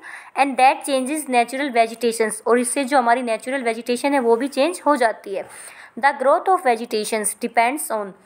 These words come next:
जो वेजिटेशन की ग्रोथ है वो किसके ऊपर डिपेंड करती है? Temperature and moisture। It also depends on factors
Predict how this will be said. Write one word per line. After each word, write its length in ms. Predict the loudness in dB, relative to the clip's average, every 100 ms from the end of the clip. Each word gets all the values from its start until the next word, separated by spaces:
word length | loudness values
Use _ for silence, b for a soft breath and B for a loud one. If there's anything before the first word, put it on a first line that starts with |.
| b b b
जो 100 | 0
वेजिटेशन 540 | 2 2 0 -4 -4 -6
की 100 | -4
ग्रोथ 240 | 2 2
है 120 | 2
वो 60 | 0
किसके 280 | -2 -4 -2
ऊपर 180 | 0 -2
डिपेंड 360 | 2 2 2
करती 260 | -2 -2 -4
है? 180 | -4 0
Temperature 560 | 0 2 -2 0 0
and 280 | 0 0 -2
moisture। 360 | -4 -4 -4 -4 B B B B -4 0
It 140 | 4
also 260 | 4 4 -2
depends 420 | 0 2 2 0
on 120 | -4
factors 600 | 0 -2 -2 2 4 4